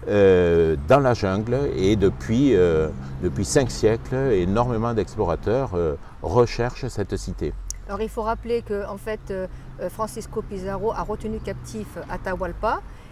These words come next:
Speaker 2: et que donc celui-ci a proposé de, de, de leur remettre une cer-, un, une certaine somme en or, euh,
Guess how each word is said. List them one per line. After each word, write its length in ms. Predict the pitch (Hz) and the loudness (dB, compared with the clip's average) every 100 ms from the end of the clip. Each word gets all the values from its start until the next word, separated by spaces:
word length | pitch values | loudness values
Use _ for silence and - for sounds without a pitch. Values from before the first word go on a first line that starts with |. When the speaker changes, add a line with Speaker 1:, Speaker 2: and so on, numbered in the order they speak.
| - - | -12 -4
Speaker 2:
et 120 | 214 | -4
que 140 | - | -2
donc 240 | 208 226 - | -4 -4 -8
celui-ci 460 | 220 202 208 226 | -10 -8 -6 -6
a 40 | 190 | -6
proposé 720 | 220 196 214 202 190 214 214 | -6 -6 -6 -6 -4 -2 -2
de, 540 | 175 170 160 156 156 160 - - | -4 -4 -4 -6 -8 -10 -14 -14
de, 380 | 175 170 160 156 - - - - | -12 -8 -8 -10 -14 -20 -20 -12
de 60 | 180 | -6
leur 180 | 180 180 | -6 -4
remettre 400 | 214 220 214 202 | -4 -4 -6 -10
une 60 | |
cer-, 220 | - 196 | -8 -10
un, 300 | 180 175 175 | -8 -8 -8
une 60 | 175 | -10
certaine 380 | - 190 202 196 | -8 -8 -8 -10
somme 380 | - 202 180 156 | -6 -6 -6 -10
en 220 | 170 175 | -10 -6
or, 300 | 208 226 226 180 | -2 -2 -4 -6
euh, 260 | 175 170 | -6 -8